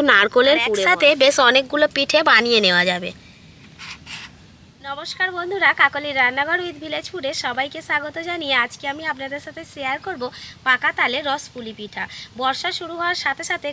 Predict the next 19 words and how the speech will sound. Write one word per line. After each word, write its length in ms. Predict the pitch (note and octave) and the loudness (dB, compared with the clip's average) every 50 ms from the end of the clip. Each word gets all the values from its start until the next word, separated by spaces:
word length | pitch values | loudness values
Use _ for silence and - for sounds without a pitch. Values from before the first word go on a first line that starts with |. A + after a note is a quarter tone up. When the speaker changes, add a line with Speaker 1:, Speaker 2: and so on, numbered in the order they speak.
| C4 B3 | -2 -4
Speaker 1:
গাছের 260 | B3 C4 - B3+ - - - | -4 -4 -4 -12 -10 -6 -2
তালও 260 | B3 A#3+ B3 C#4 E4 E4+ | 0 0 0 -2 -6 -10
কিন্তু 180 | F4 D#4 C4+ D4 C#4+ - | -10 -14 -12 -16 -10 -8
পেকে 220 | C4+ C4 - C#4+ C#4+ D#4 | -10 -8 -8 -8 -6 -4
গেছে, 220 | D4+ C#4 - - B3 A#3+ | -6 -4 -4 -6 -6 -6
আর 60 | B3 - - | -6 -8 -10
সেই 160 | B3 C4 C#4 C4+ - | -10 -10 -8 -4 -2
তালগুলো 380 | B3+ B3 C4 C4+ C4+ D4+ D4+ C#4+ B3+ | -2 -2 -2 -6 -12 -10 -6 -4 -4
এখন 120 | B3 C4 D4+ - - | -4 -6 -12 -14 -8
পড়া 200 | B3+ A#3 A#3 C4+ - - | -6 -4 -4 -4 -4 -6
শুরু 160 | C#4+ C4 C4+ C4+ C4+ | -10 -8 -8 -6 -4
হয়ে 140 | B3 A3 G3+ G3 | -4 -4 -2 -4
গেছে। 260 | F#3+ F#3 F#3 - F#3 F3+ - - - - - - - - | -4 -6 -8 -10 -14 -14 -14 -14 -16 -16 -16 -18 -12 0
তো 40 | C#4 C4+ A#3+ | 2 4 4
আজকে 220 | B3+ B3+ - - F4 F4 - | 4 2 -2 -8 -8 -8 -6
সেই 160 | E4+ D#4+ E4 - - | -8 -8 -8 -2 0
তাল 180 | C4+ A#3 A#3 C4 D4+ D4+ | 4 4 4 2 2 -4
দিয়ে 140 | F4 F4 D#4+ C#4 C4 | -4 0 2 2 2
আমি 120 | C4 C#4+ | 0 -2